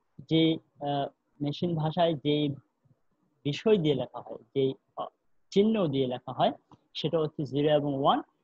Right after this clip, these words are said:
এবং এটা computer খুব দ্রুত বুঝতে পারে, যার ফলে এই ভাষায় লিখিত programmer খুব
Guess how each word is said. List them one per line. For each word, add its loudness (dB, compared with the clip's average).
এবং -2
এটা 4
computer -2
খুব -6
দ্রুত 2
বুঝতে 0
পারে, -8
যার 4
ফলে 2
এই 4
ভাষায় 2
লিখিত -2
programmer 0
খুব 2